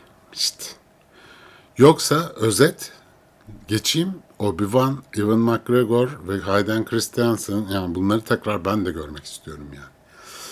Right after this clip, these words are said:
Eman Esfendi de Ezra Bridger rolünü alması hakkında başka bir filmde oynarken isimsiz bir seçme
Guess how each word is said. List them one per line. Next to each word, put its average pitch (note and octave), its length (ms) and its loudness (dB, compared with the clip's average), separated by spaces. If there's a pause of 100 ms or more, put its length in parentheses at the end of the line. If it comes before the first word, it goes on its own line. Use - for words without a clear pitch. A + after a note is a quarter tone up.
(560)
Eman F#3 320 8
Esfendi C#3+ 580 4
de C#3 60 4
Ezra B2 500 2
Bridger G#2+ 480 4
rolünü G2 640 2
alması F#2+ 580 0
hakkında A2+ 580 2
başka B2+ 340 4
bir F#3+ 40 2
filmde A#2 380 2
oynarken C#3+ 840 4
isimsiz C#3 600 -2
bir C#3 80 0
seçme C#3 720 2